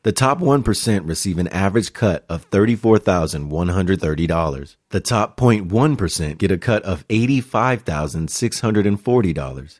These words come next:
And while the middle class tax cuts are temporary, the rate reductions that give benefits to high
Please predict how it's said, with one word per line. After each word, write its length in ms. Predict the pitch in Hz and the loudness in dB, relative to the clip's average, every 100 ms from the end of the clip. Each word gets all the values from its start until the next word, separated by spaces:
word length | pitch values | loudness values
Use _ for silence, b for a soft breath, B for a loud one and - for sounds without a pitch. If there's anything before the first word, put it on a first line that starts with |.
| - | -4
And 160 | 113 | 0
while 160 | 104 117 | 2 4
the 100 | 110 | 4
middle 280 | 110 131 135 | 4 2 0
class 340 | - 127 127 | 0 0 0
tax 320 | - 117 113 | 0 -2 -2
cuts 240 | - 120 - | 0 0 0
are 80 | 87 | -2
temporary, 720 | 127 123 95 76 71 67 - | -2 0 0 -2 -6 -10 -4
the 120 | 98 | -2
rate 240 | 92 117 135 | 2 2 2
reductions 560 | 101 87 85 - 92 | 0 0 -2 -2 -2
that 180 | 87 85 | -2 -2
give 220 | 87 82 | -2 -2
benefits 480 | 76 107 110 92 82 | 0 0 0 -2 -4
to 120 | - 78 | -4 -4
high 260 | 90 90 | 0 -2